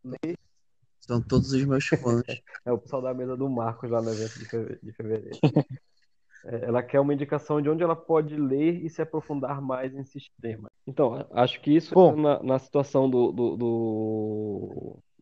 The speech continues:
Speaker 1: das versões, né? Tipo, o Test Drive do, do Lankmar, o gurps Elite, o três D T tinha versão Fast Play lá no Turbo, é... mas como hoje o livro básico ele é gratuito no,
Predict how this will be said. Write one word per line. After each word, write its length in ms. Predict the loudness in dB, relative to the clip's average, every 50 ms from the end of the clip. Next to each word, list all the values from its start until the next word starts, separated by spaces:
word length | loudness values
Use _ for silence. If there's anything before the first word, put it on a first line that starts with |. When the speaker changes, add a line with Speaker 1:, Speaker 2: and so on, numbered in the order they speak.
| _ _ _ _ _ -4
Speaker 1:
das 180 | 0 0 0 2
versões, 320 | 2 0 0 0 -2 -2
né? 140 | 0 -2 -2
Tipo, 260 | -4 -8 -12 -10 -10
o 40 | -8
Test 320 | -2 -2 -2 -2 -2 -8 -10
Drive 600 | -8 -6 -2 0 2 2 2 2 0 -2 -4 -4
do, 300 | -2 -2 -2 -2 -2 -2
do 140 | -4 -2
Lankmar, 920 | -2 -2 -4 -4 -6 -8 -6 -4 -2 0 0 2 2 2 2 0 -2 -4 -8 -8
o 720 | -4 0 2 2 4 4 4 4 4 4 2 2 0 0
gurps 400 | 2 2 0 0 0 -8 -14 -12
Elite, 800 | -8 -4 -2 0 0 0 0 -2 -6 -10 -12 -6 -4 -4 -4 -6 _ _ _ _ -20 _ -20 _ _ _ _ _ _ _ _ _ _ _ _ _
o 380 | -12 -6 -2 0 0 0 0 -2 -2
três 180 | -2 0 0 2
D 80 | 0 0
T 160 | 0 0 0
tinha 180 | 0 0 0 0
versão 240 | 0 0 0 -4 -6
Fast 320 | -2 -4 -4 -4 -4 -12 _
Play 320 | -2 2 4 4 4 4 4
lá 120 | 2 2
no 140 | 2 2 -4
Turbo, 800 | -8 _ -4 0 0 0 0 0 -4 -2 0 0 0 -2 -4 -8 _ _ -20 -12
é... 580 | -6 -4 -2 0 0 2 2 2 2 0 0 -2 -4 -10
mas 180 | -14 -14 -14
como 460 | -10 -4 -4 -4 0 0 2 4 6
hoje 320 | 6 6 6 4 2 -2 -2
o 180 | -2 -2 0
livro 240 | -2 -2 -4 -4 -4
básico 320 | 0 0 2 2 0 -2 -4
ele 100 | -4 -2
é 40 |
gratuito 680 | -2 0 -2 -2 -4 _ -4 -4 -2 -2 -4 -6 -8 -8
no, 480 | -6 -6 -6 -6 -8 -10 -10 -12 -14